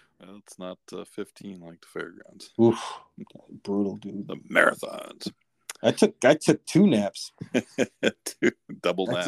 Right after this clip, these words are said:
Speaker 2: I literally did. I
Speaker 1: It's a double nap day <laughs>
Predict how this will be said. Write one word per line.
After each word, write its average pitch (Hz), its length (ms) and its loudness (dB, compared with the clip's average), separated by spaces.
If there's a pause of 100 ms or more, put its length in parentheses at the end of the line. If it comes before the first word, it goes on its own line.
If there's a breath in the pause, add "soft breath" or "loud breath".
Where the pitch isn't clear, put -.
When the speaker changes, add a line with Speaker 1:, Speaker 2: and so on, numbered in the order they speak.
Speaker 2:
I - 40 -4
literally 165 540 6
did. 196 400 2
I 127 240 -2
Speaker 1:
It's 147 240 -8
a - 40 -2
double 113 400 -4
nap - 200 -6 (240)
day 123 140 -12 (180)
<laughs> - 80 -20